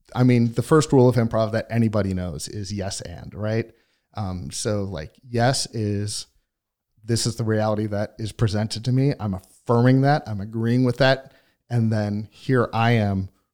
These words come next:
bringing one more thing into that space, into that reality." Your seating partner says yes to that, adds their part, right? So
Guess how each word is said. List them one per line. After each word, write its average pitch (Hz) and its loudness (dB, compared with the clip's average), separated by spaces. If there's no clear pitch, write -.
bringing 110 2
one 110 0
more 101 0
thing 95 -6
into 107 0
that 95 -6
space, - -2
into 107 -8
that 98 -6
reality." 98 -6
Your - -12
seating 113 0
partner 110 0
says 95 -8
yes 104 -6
to 107 -2
that, 110 -4
adds 101 -4
their 104 -2
part, - -10
right? 107 -8
So 98 -6